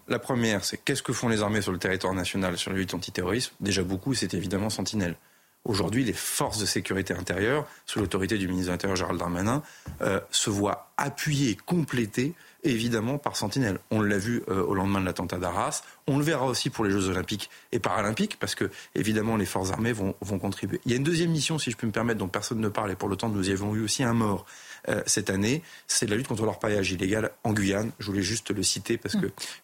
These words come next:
Speaker 1: euh, une fois de plus, j'ai une petite passion pour les Outre-mer, et donc, euh, et donc je
Speaker 2: Vous
Speaker 1: pense
Speaker 2: avez
Speaker 1: qu'il
Speaker 2: bien
Speaker 1: faut le dire.
Speaker 2: raison.
Speaker 1: Après, moi, je veux vous dire,
Speaker 2: Oui.
Speaker 1: je, je crois que celles et ceux qui mettent les armées à toutes les sauces se trompent. Euh, je dis pas que c'est ce que vous venez de me dire, mais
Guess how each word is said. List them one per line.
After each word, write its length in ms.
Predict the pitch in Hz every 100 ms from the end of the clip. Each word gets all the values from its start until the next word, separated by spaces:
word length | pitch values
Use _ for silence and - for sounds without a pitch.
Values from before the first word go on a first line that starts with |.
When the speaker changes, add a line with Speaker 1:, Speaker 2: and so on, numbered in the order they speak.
| -
Speaker 1:
euh, 60 |
une 60 | 98
fois 120 | 101
de 60 | 90
plus, 120 | 113
j'ai 100 | 101
une 100 | 92
petite 240 | 98 104
passion 280 | - 95 117
pour 100 | 101
les 120 | 95 98
Outre-mer, 420 | 95 95 104 117 - - -
et 80 | 110
donc, 280 | 107 110 104
euh, 200 | 98 -
et 60 |
donc 160 | 107 104
je 60 |
Speaker 2:
Vous 80 | -
Speaker 1:
pense 80 | 185
Speaker 2:
avez 60 | 202
Speaker 1:
qu'il 80 |
Speaker 2:
bien 100 | 208
Speaker 1:
faut 60 | 233
le 40 | 226
dire. 140 | 185
Speaker 2:
raison. 80 | 151 - - -
Speaker 1:
Après, 220 | 175 -
moi, 100 | 254
je 80 | 180
veux 60 | 160
vous 100 | 135
dire, 180 | 110 90 - -
Speaker 2:
Oui. 60 | 180
Speaker 1:
je, 200 | 143 117 - _ -
je 140 | 123
crois 220 | - 180
que 260 | 175 117 101 - - _ _
celles 340 | - - 175 156
et 60 |
ceux 160 | 175 170
qui 160 | - 113
mettent 220 | 113 -
les 160 | 101
armées 220 | 110 113 104
à 40 |
toutes 200 | - 104
les 80 | 101
sauces 240 | - 131
se 120 | - 101
trompent. 300 | - - - - -
Euh, 220 | 73 80
je 80 | 90
dis 80 | 90
pas 100 | 98
que 80 | -
c'est 80 | 95
ce 80 |
que 140 | - 95
vous 160 | 95
venez 340 | 92 90 - 101
de 60 |
me 100 | 92
dire, 220 | 104 156 123
mais 160 | 104